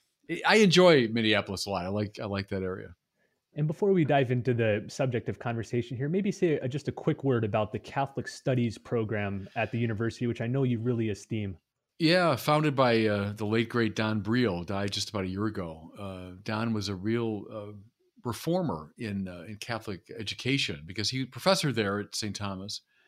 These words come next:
Speaker 1: but had the idea kind of around the time of, um, Ex Cordia Ecclesia, you know, John Paul the Second's great statement on Catholic universities, that they needed to revive a sense of, of the faith as animating all forms of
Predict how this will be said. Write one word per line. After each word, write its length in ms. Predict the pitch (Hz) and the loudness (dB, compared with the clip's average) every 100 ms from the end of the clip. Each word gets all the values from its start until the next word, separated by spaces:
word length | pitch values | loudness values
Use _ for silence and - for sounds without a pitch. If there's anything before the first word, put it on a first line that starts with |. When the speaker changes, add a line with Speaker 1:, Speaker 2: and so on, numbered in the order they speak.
| _ _ _ _ _ - | _ _ _ _ _ -4
Speaker 1:
but 100 | 131 | 0
had 120 | 165 | 2
the 100 | 170 | 4
idea 460 | 151 139 175 151 120 | 4 4 4 4 2
kind 180 | 113 160 | 0 0
of 80 | 156 | 4
around 200 | 147 131 | 4 4
the 60 | |
time 360 | 110 135 135 127 | 0 0 0 2
of, 240 | 107 - | 0 -2
um, 340 | 101 90 87 87 _ _ _ _ _ _ - - | -4 -2 -4 -8 _ _ _ _ _ _ -14 -8
Ex 180 | - 107 | -4 -4
Cordia 340 | - 139 123 101 | 0 2 2 0
Ecclesia, 520 | 95 117 113 110 80 | 0 0 0 -2 -6
you 100 | 92 | -10
know, 100 | 92 | -10
John 240 | 90 104 | -6 -6
Paul 160 | 104 104 | -4 -6
the 80 | 95 | -4
Second's 340 | - 104 101 | -4 -4 -6
great 240 | - 98 92 | -6 -6 -4
statement 440 | - 104 92 90 - | -4 -4 -6 -14 -14
on 260 | 95 90 - - - _ - | -12 -12 -14 -20 -20 _ -10
Catholic 360 | - 117 117 | -6 -4 -4
universities, 720 | 113 104 98 143 131 95 - - | -4 -4 -2 -2 -4 -6 -10 -8
that 160 | 110 110 - _ _ _ - | -8 -8 -12 _ _ _ -4
they 100 | 120 | 2
needed 280 | 131 139 127 | 4 2 0
to 240 | - 120 | -2 -2
revive 720 | 101 104 113 113 113 92 90 | -2 0 2 2 0 -4 -8
a 60 | 92 | -8
sense 340 | - 117 104 | -4 -4 -4
of, 220 | 110 95 85 - | -4 -6 -10 -14
of 200 | 113 101 | -14 -12
the 100 | 104 | -14
faith 460 | - - 143 123 107 | -10 -2 0 0 -2
as 100 | 95 | -6
animating 600 | - 113 110 110 101 95 | -6 -2 0 0 -2 -4
all 420 | 98 107 110 104 104 | -6 -4 -4 -4 -8
forms 460 | - 107 98 92 | -12 -8 -8 -8
of 200 | 104 - | -10 -14